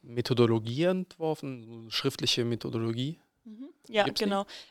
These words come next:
Speaker 2: Wir, ähm, schreiben ein Handbuch, ähm, über das Planspiel. Das ist jetzt gerade in der Fertigstellung. Ähm, genau,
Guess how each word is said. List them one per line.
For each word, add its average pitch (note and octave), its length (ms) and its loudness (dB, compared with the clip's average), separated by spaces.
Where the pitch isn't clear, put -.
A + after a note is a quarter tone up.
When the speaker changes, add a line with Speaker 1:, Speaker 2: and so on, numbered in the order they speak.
Speaker 2:
Wir, A3+ 340 10
ähm, A3 480 8
schreiben G#3+ 300 6
ein G3+ 160 2
Handbuch, C#4+ 580 4
ähm, C4+ 240 4
über C4 160 0
das - 140 -4
Planspiel. C4 480 2
Das A#3+ 140 2
ist - 140 -6
jetzt - 160 -8
gerade G#3 240 2
in G#3 80 0
der G3+ 100 0
Fertigstellung. B3+ 880 0
Ähm, G#3+ 540 0
genau, F#3+ 380 6